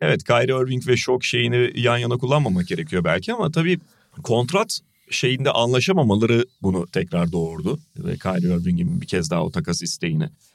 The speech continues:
ortaya çıkarmasına yol açtı. Takas gerçekleşti. Ondan sonra da zaten Kevin Durant de bu durumda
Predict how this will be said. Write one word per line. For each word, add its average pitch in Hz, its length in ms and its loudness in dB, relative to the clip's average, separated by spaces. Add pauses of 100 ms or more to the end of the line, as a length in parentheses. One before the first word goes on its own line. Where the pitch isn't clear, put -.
ortaya 90 360 -2
çıkarmasına 90 640 -2
yol 78 140 0
açtı. - 400 -4 (320)
Takas - 520 0 (280)
gerçekleşti. 156 1000 2 (200)
Ondan 151 300 4
sonra 107 240 -2
da 170 80 4
zaten 143 300 2
Kevin 135 340 2
Durant 131 340 0
de 92 160 0 (260)
bu 92 120 -4
durumda 87 400 0